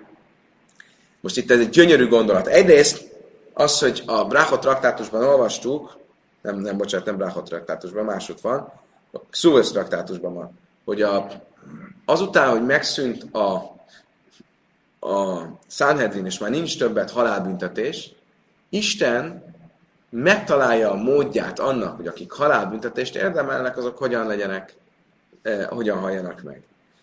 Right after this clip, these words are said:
Erre mondták azt: „Mi bűnösök vagyunk, Isten így is úgy is ki fog minket végezni, vagy te általad, vagy más általad, már teljesen mindegy.”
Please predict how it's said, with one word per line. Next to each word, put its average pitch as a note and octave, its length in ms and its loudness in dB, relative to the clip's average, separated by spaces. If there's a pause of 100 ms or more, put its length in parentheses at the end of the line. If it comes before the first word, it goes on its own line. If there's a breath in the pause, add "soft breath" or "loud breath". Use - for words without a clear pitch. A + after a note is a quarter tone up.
(120)
Erre E3+ 200 4
mondták C3+ 340 2
azt: - 160 -2
„Mi C3+ 80 -4
bűnösök F3 560 -2
vagyunk, G#2+ 360 -6 (400 soft breath)
Isten G3 340 0
így B3 180 2
is A3 180 0
úgy E3+ 120 2
is C3 120 -2
ki E3+ 100 -4
fog C3 220 -2
minket A#2+ 300 0
végezni, A2 440 -2
vagy E4 240 -2
te G3+ 100 0
általad, E3+ 400 0
vagy C#3 140 -2
más F#3 260 -2
általad, F3 280 -4
már E3+ 100 -2
teljesen C#3+ 340 -2
mindegy.” B2 320 -10